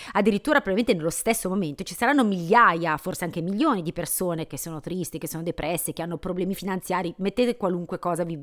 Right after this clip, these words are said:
venga in mente. È chiaro che questo aiuta a relativizzare, a, eh, pensare che siamo tutti connessi, che alla fine siamo tutti uniti in qualcosa. E, e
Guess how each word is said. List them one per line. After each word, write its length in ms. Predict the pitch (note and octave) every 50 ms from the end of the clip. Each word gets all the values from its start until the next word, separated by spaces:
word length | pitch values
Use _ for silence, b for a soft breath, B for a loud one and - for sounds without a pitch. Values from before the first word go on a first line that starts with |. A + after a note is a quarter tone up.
| - _
venga 320 | - E3 D#3+ D#3+ D#3+ D#3+ E3+
in 100 | D#3+ E3
mente. 400 | D#3+ D3 C#3+ D3+ D3 - E3 E3 B B B B B B B B B B B B -
È 100 | G4 -
chiaro 260 | - G#3+ A#3 D4 -
che 300 | - - - F#3+ - -
questo 640 | - G3 G3+ F#3 - - - - A3 G#3+ B3 C#4+ b b b b b _
aiuta 580 | - F#3 D3 D3+ A#3 D4 - - F3 D3 C#3+ B C#4 A#3+
a 100 | - G3
relativizzare, 880 | G3+ G#3 F#3 E3+ - - E3 E3+ D3 C#3+ F3 B3 A#3+ G#3+ F3 E3+ F3 E3 B B B -
a, 340 | G#3+ A3+ A#3 C4 C4 A3 -
eh, 140 | A3+ G#3 F#3+
pensare 580 | - B3+ C4 C#4 - - - A3 B3 D4 D4
che 260 | D4 - G#3 F#3 G3 A3
siamo 260 | - - G#3 G3 G3+
tutti 220 | - A3+ - -
connessi, 600 | - - G3 A3 C4 E4 D4+ - - - - F3+
che 200 | - A3+ G3+ G3+
alla 160 | G#3 A3+ C4+
fine 460 | D4 - - A3+ B3 C4+ C4 G#3 G3 B B B B B B
siamo 340 | - - - C4 A#3 A#3+ B3
tutti 260 | - D#4 - - D4+
uniti 480 | D4+ E4 D#4 B3+ F#3+ - - F3 E3+ B B C4 B
in 160 | - A#3 G#3+
qualcosa. 640 | - G3+ F3+ - - - E3 D#3 D#3 D#3+ F3+ F3 E3 B B B D4
E, 80 | - D#4
e 260 | D4 B3+ B3 B3+ -